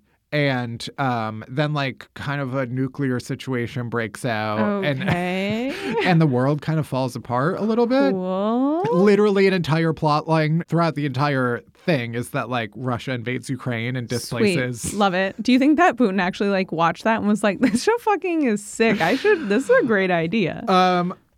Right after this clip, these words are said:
Speaker 1: y-, yeah. <laughs> It, it is weirdly, oddly prophetic, but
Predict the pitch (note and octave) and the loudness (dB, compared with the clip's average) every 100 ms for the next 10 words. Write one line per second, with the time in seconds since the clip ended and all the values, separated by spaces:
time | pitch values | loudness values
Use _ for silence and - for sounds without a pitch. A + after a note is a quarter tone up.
0 | _ D#3+ A2 C#3 D#3 - D3 F3+ F#3 - | _ -16 -10 -4 -2 0 4 4 4 2
1 | - B3 - C#4 - - - F#3 G3+ G#3 | 0 4 4 4 2 0 2 6 6 4
2 | F#3+ G3+ G#3+ D#3+ E3+ G#3 G#3+ A3 G3+ D3+ | 2 4 4 4 4 4 4 4 4 4
3 | F3 E3 E3+ E3 E3 - D3 C#3 B2+ B2+ | 2 4 2 2 0 0 -2 0 -2 -4
4 | - _ F#3+ E3+ E3 | -12 _ 2 2 0